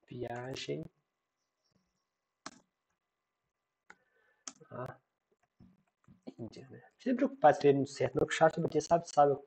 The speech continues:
sabe consertar. Ah, poderia fazer uma. Claro, assim, se, é, se você, se você for uma pessoa que já tem sua mente formada, né? Você, é, não tem interesse, por exemplo, em,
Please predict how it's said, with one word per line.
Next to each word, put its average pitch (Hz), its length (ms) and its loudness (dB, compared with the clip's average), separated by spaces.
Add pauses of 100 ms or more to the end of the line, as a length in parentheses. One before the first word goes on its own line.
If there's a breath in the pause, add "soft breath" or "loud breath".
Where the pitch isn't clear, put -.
sabe 127 320 -8
consertar. 117 480 -4 (1040 soft breath)
Ah, 131 680 2 (680)
poderia 147 460 -4 (920)
fazer 127 480 -6 (260)
uma. 127 260 -4 (460 soft breath)
Claro, 202 240 10
assim, 131 260 4
se, - 280 -12
é, 131 280 6
se - 140 -4
você, 208 360 6 (220)
se - 80 -20
você 185 240 6
for 196 140 4
uma 190 80 4
pessoa - 200 0
que 147 80 2
já 160 80 6
tem 156 180 2
sua 151 180 4
mente 139 220 0
formada, 127 640 0
né? 143 160 -2 (320)
Você, 131 440 2 (400 loud breath)
é, 123 260 2
não 151 180 6
tem 160 160 8
interesse, 156 600 4
por - 180 -2
exemplo, 131 520 0
em, 120 340 -2